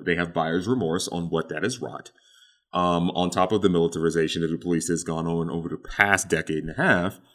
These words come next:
you can empathize with those things, but it's hard to get that across to the BoomerCon maga right. Uh, and so they're gonna jump on these, these occasions where brothers, brothers and sisters get the hell out of hand,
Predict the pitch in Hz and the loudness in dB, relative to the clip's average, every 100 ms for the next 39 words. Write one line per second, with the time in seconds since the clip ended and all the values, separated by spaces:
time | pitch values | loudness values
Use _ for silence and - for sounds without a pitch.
0 | _ _ _ _ - 131 160 175 180 226 | _ _ _ _ 2 4 4 4 4 4
1 | 254 120 92 85 85 - 50 60 - - | 2 -2 -2 -2 -4 -4 -4 -6 -6 -8
2 | 57 80 104 98 - 113 123 117 113 113 | -8 -4 -2 -2 -2 -2 0 -2 -2 0
3 | 104 98 113 98 - 95 90 101 110 85 | 0 -2 -2 -4 -4 -8 -2 0 0 0
4 | - 82 82 82 80 - 98 92 87 82 | -6 -10 -10 -10 -12 -14 -6 -2 -2 -4
5 | 78 78 92 104 78 - - _ _ _ | -6 -8 4 4 4 0 -12 _ _ _
6 | _ _ _ - 92 87 90 92 95 95 | _ _ _ -4 0 0 0 0 2 6
7 | 101 127 135 117 156 107 95 90 87 82 | 6 6 4 4 2 4 4 4 2 0
8 | - - 85 85 82 - - 107 113 98 | -6 -10 -4 -4 -6 -12 -4 4 4 4
9 | 85 80 80 85 85 82 80 - _ - | 2 -4 -2 0 2 2 0 -6 _ 0
10 | 107 98 90 - 87 101 107 101 107 107 | 2 2 0 -4 2 4 4 0 -4 -6
11 | 101 - 101 104 107 107 104 117 82 80 | -6 -4 2 4 6 6 6 4 4 -4